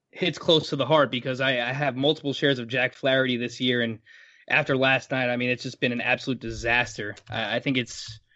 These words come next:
his last six starts, he has a seven point one two E R A. That's, uh, <laughs> that's not gonna cut it. Uh, but I would, I would rank it, I would actually,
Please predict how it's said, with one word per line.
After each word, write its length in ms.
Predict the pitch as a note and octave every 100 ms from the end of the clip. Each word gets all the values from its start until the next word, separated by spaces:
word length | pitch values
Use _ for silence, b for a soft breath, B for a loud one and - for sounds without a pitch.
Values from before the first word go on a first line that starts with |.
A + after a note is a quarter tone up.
| _ _
his 420 | - C#3+ C3+ A#2+
last 520 | C3+ C#3 D3 C#3+ - -
six 180 | F3+ -
starts, 280 | E3 D3+ -
he 80 |
has 60 | C#3+
a 40 |
seven 320 | A#2+ - D3 D3
point 280 | - C#3+
one 180 | B2+ D3+
two 200 | D3+ D#3+
E 140 | C3+ C#3+
R 140 | B2+
A. 180 | D3+ G3
That's, 380 | F#3+ C3+ - -
uh, 180 | C3+ B2
<laughs> 40 |
that's 220 | - D3+ -
not 200 | C3 B2+
gonna 140 | B2
cut 200 | - B2+
it. 120 | A2 - B B B
Uh, 180 | B2 A#2+
but 260 | D#3+ D#3
I 140 | D3+ G3+
would, 340 | A#3 G#3 D3 - _ _ _ _ -
I 100 | F3
would 180 | G#3
rank 260 | E3+ F#3 F3+
it, 240 | F3 D#3+ - b b b -
I 40 |
would 100 | F3+
actually, 320 | G3 - A3